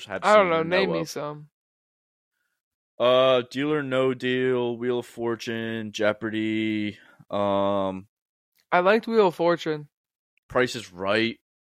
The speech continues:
Speaker 1: classic. Um, what else is there? There's a fuck ton. I know I'm missing a bunch.
Speaker 2: Deal or No Deal was good, I
Speaker 1: I think
Speaker 2: guess.
Speaker 1: Deal or No Deal might have been my favorite. That, Price is Right.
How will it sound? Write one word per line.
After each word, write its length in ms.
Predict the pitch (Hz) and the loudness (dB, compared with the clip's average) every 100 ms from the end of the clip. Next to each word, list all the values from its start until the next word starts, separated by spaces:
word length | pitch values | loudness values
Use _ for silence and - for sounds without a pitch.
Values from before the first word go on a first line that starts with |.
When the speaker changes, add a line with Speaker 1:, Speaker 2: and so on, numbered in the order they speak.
| _ _ _ _ _ | _ _ _ _ _
Speaker 1:
classic. 680 | - 104 95 98 117 107 - _ _ _ _ _ _ _ _ _ _ _ _ _ _ _ _ _ | -2 4 6 4 0 -4 -6 _ _ _ _ _ _ _ _ _ _ _ _ _ _ _ _ _
Um, 580 | 95 101 101 101 101 101 | -2 0 0 0 -2 -2
what 120 | 110 | -2
else 200 | 104 95 | -2 -2
is 140 | 104 104 | -8 -4
there? 360 | 90 90 90 - _ _ _ - | -2 -2 -4 -8 _ _ _ -10
There's 160 | 117 110 | -8 -8
a 40 | |
fuck 280 | - 107 - | -8 -10 -8
ton. 140 | 85 | -8
I 60 | 85 | -8
know 160 | 90 90 | -6 -6
I'm 100 | 90 | -8
missing 240 | 90 87 | -12 -12
a 40 | 85 | -10
bunch. 480 | 85 87 87 - _ _ _ _ _ _ _ _ _ _ _ _ _ _ _ | -8 -8 -10 -18 _ _ _ _ _ _ _ _ _ _ _ _ _ _ _
Speaker 2:
Deal 160 | - 185 | 0 2
or 120 | 190 | 4
No 180 | 175 170 | 4 2
Deal 240 | 160 165 | 4 2
was 220 | 160 160 139 | 2 -2 -2
good, 480 | 156 156 160 156 147 - | 2 4 4 2 -4 -14
I 40 | 143 | -10
Speaker 1:
I 20 | |
think 40 | 139 | -4
Speaker 2:
guess. 400 | 151 151 220 - | -2 -2 -4 -6
Speaker 1:
Deal 200 | 156 160 | -6 -4
or 80 | |
No 200 | 127 117 | -4 -4
Deal 220 | 117 113 110 | -4 -4 -4
might 180 | 101 | -6
have 100 | 101 | -6
been 120 | 98 95 | -6 -8
my 140 | 82 | -10
favorite. 500 | - 92 87 90 85 _ _ _ | -6 -6 -4 -6 -8 _ _ _
That, 420 | 101 107 151 - - | 0 2 2 -2 -2
Price 260 | 120 117 | -2 -2
is 140 | 101 87 | -4 -6
Right. 320 | 92 87 | -4 -2